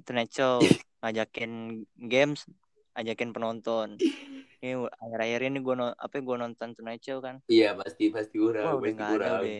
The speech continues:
Speaker 1: Kurang lah gitu, tanpa
Speaker 2: Yang
Speaker 1: penonton.
Speaker 2: ini juga, yang bikin salut sih sela-, selain dia kayak
Speaker 1: Mm-mm.
Speaker 2: gitu ya,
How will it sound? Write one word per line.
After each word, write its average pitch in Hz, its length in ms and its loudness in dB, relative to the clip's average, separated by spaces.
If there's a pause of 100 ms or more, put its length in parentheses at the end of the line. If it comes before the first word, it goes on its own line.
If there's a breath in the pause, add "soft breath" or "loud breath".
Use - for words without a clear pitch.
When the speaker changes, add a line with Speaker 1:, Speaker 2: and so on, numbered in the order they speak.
(580)
Speaker 1:
Kurang 151 340 0
lah 165 120 4 (120)
gitu, 135 180 -10 (200)
tanpa 113 160 -2
Speaker 2:
Yang - 80 -
Speaker 1:
penonton. 123 360 -6
Speaker 2:
ini 127 40 0 (140)
juga, 151 200 8 (480)
yang 120 160 -2
bikin 120 220 0
salut 127 260 2
sih 202 100 -6
sela-, 123 300 2
selain 117 320 4
dia 110 160 6
kayak 101 140 0
Speaker 1:
Mm-mm. 101 100 0
Speaker 2:
gitu 110 120 2 (120)
ya, - 80 0